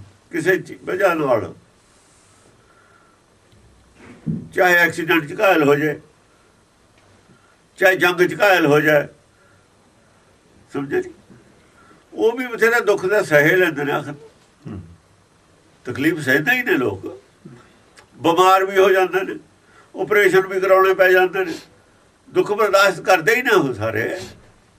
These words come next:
Speaker 1: ਤਾਂ ਫਿਰ ਉਹਨਾਂ ਨੂੰ ਵੀ ਪਰਮੇਸ਼ਰ ਨੇ ਫਿਰ ਜਿਵੇਂ ਭਗਤੀ ਹੋ ਜਾਵੇ,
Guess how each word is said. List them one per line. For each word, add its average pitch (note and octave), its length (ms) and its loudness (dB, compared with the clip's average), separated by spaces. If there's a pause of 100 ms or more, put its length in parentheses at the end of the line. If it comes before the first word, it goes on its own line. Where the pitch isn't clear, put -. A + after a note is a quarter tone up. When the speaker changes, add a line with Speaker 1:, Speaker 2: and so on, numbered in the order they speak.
(280)
Speaker 1:
ਤਾਂ F#3 100 -8
ਫਿਰ G3+ 140 0
ਉਹਨਾਂ A3 460 0
ਨੂੰ A3+ 140 -8
ਵੀ A3 240 -4
ਪਰਮੇਸ਼ਰ F#3+ 640 -4
ਨੇ F#3+ 60 0
ਫਿਰ F#3+ 140 -6
ਜਿਵੇਂ F3+ 220 -6
ਭਗਤੀ D3 420 -6
ਹੋ D3+ 120 0
ਜਾਵੇ, D#3+ 220 -4